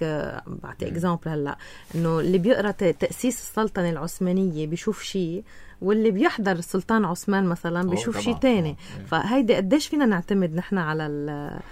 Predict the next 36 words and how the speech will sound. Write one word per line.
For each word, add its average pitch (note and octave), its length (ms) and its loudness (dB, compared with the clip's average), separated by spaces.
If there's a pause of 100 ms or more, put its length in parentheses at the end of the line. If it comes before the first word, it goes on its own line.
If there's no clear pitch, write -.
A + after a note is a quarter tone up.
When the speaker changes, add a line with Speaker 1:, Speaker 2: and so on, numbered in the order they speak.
(180)
Speaker 2:
كتير، F#3+ 120 2
Speaker 1:
تنعرف؟ G3 460 6 (340)
Speaker 2:
كتير C3 460 0 (120)
خ-، D#2+ 440 -12 (100)
خطر، G#2+ 460 -6 (360)
أو F#2 140 -8
في - 180 -14 (100)
كتير A2+ 320 -6
هيك، G2+ 260 -6
آه، F#2+ 480 -8
خطورة. G#2+ 680 -6 (160)
Speaker 1:
أعطيت G#3+ 260 -4
example F#3 420 -2
Speaker 2:
لما - 80 0
Speaker 1:
لأنه F#3 100 2
أنا - 80 0
Speaker 2:
مجتمع G3+ 180 2
Speaker 1:
قريته. E3+ 640 0 (200)
Speaker 2:
إيه، A2+ 120 0
إيه، B2+ 140 2
لا، C#3+ 120 -2
بدي G#2+ 100 -6
أقول - 160 -6
Speaker 1:
شفت، A#2 80 0
Speaker 2:
شغلة، C3 280 2
Speaker 1:
نعم. G2 60 2
Speaker 2:
وهيدي G#2 380 0
على E2+ 180 -6
فكرة - 240 -10
عم G2 120 -4
نواجهها G2 300 -6
كتير. G2+ 340 -6
يعني، E2 220 -8 (720)
في C3 460 -4 (340)
خطر C3+ 340 -8
حقيقي G#2 800 -10